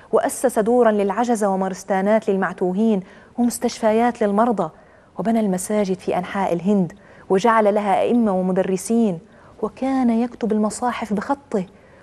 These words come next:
ويبيعها ليعيش بثمنها، مع أن مفاتيح كنوز الهند كلها كانت بيده، لكن زهدت نفسه أموال المسلمين، وكان يمر عليه رمضان كله لا يأكل إلا أرغفة من خبز الشعير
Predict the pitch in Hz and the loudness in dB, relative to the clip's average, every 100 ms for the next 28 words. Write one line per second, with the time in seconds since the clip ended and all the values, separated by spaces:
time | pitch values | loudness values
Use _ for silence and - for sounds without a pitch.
0 | - 285 277 339 359 269 240 180 - - | 2 4 6 6 4 2 -2 -4 -12 -2
1 | 233 233 233 285 - 220 233 240 277 233 | 2 4 2 -2 -2 -2 0 2 2 0
2 | 170 - - - 196 196 - 359 349 269 | -2 -8 -20 -4 -2 2 2 4 4 2
3 | 240 240 233 339 - 247 277 277 240 262 | 2 0 2 0 2 2 2 2 0 -2
4 | 269 - 359 277 240 240 220 220 185 233 | 0 4 6 4 2 2 2 0 0 2
5 | 190 - - _ _ - _ _ - 190 | 2 -2 -16 _ _ -20 _ _ -2 -2
6 | 190 180 185 202 180 180 196 - 175 160 | 0 -2 -2 -2 -4 -4 -6 -6 -6 -6
7 | - 180 185 196 185 175 170 - 180 202 | -4 0 2 2 2 -2 -6 -4 -2 0
8 | 180 165 - - - - - - - 220 | 0 -4 -16 -20 -20 -20 -18 -10 0 0
9 | 202 185 214 208 180 214 202 190 185 202 | 2 0 2 0 0 0 0 0 0 -2
10 | 196 247 254 185 - - _ - 220 269 | -2 -2 0 0 -4 -20 _ -6 0 2
11 | 277 247 - - 214 311 320 247 - 226 | 4 2 2 0 0 0 2 2 2 2
12 | 202 190 180 175 180 170 175 - 175 185 | 0 -2 -6 -6 -6 -8 -8 -6 0 0
13 | 175 | 0